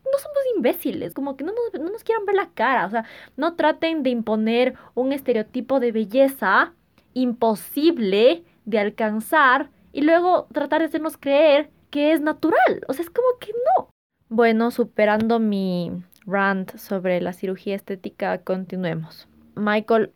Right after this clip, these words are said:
siempre negaba todo, todas estas acusaciones de, de la aclaración de piel, de las cirugías, siempre decía que era mentira y que todos estos cambios de su cara eran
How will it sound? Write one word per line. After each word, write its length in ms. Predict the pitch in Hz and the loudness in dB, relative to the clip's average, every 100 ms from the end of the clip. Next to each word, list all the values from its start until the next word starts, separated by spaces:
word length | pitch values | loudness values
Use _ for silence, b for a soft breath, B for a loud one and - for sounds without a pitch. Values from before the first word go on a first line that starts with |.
| _ | _
siempre 640 | - - 220 220 220 233 | -20 -4 -2 0 0 0
negaba 720 | 233 208 196 190 214 233 233 233 _ - - | 0 -2 0 2 2 2 0 -6 _ -20 -8
todo, 340 | - 214 196 101 | 2 2 2 -4
todas 560 | - 214 214 214 220 | -2 0 0 2 0
estas 320 | 208 - 214 214 | -2 -4 -2 0
acusaciones 840 | 214 202 196 214 196 196 202 185 | -4 -8 -12 -8 -6 -6 -6 -4
de, 300 | 185 180 180 | -2 -2 -4
de 200 | 196 180 | -4 -4
la 120 | 175 | -4
aclaración 540 | 175 185 180 185 196 185 | -6 -8 -10 -10 -10 -8
de 100 | 180 | -10
piel, 580 | - 226 233 226 220 220 B B B - | -2 2 2 2 0 -4 B B B -12
de 480 | 190 190 180 175 180 | -4 0 0 0 -2
las 200 | 190 185 | -6 -6
cirugías, 800 | 190 190 - 240 233 220 220 226 | -6 -6 -6 0 4 4 4 0
siempre 480 | - 226 220 226 208 | -6 -6 -4 -2 -4
decía 340 | 196 - 196 | -6 -8 -10
que 140 | 196 196 | -8 -8
era 160 | 196 | -6
mentira 680 | 196 190 196 - 294 294 330 B B B B - | -6 -8 -8 -4 0 0 0 B B B B -4
y 120 | 254 | -4
que 220 | - 240 | 0 2
todos 320 | 220 262 269 269 | 2 2 4 4
estos 300 | 269 262 - | 0 -4 -2
cambios 640 | 262 262 254 254 247 233 | 0 0 2 2 2 0
de 100 | 220 | -6
su 200 | - 214 | -8 -8
cara 580 | - 233 233 233 226 - | -2 2 2 2 2 0
eran 760 | 214 214 214 214 214 208 202 | -2 0 2 4 4 2 0